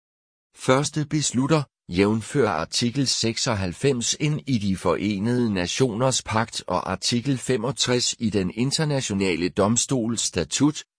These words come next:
at anmode om en rådgivende udtalelse fra den internationale domstol om de juridiske spørgsmål i bilag A til nærværende resolution.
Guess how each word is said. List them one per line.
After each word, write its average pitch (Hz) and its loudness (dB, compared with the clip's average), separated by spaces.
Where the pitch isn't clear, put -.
at 123 2
anmode 131 2
om 127 0
en 131 0
rådgivende 107 2
udtalelse 107 0
fra 123 -2
den 123 0
internationale 107 0
domstol 113 2
om 113 0
de 107 -2
juridiske 101 0
spørgsmål 107 0
i 87 -2
bilag 101 0
A 90 0
til 85 -4
nærværende 101 0
resolution. 87 -2